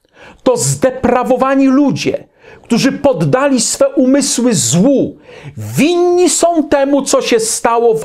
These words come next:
Auschwitz-Birkenau i wielu innych podobnych miejscach. Natomiast Bóg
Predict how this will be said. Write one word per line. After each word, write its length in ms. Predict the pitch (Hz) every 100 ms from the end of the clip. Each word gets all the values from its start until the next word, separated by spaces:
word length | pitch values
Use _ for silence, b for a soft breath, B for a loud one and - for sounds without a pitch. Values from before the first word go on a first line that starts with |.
| -
Auschwitz-Birkenau 1600 | 226 240 220 - - 170 113 95 120 302 277 254 185 139 113 107 B B 139
i 120 | 208
wielu 420 | 156 208 254 247 220
innych 480 | 220 202 220 - -
podobnych 600 | 190 143 165 143 151 147
miejscach. 800 | 151 127 - - - - - _ _ B B B
Natomiast 680 | 180 202 233 220 214 160 131
Bóg 540 | - 285 - - -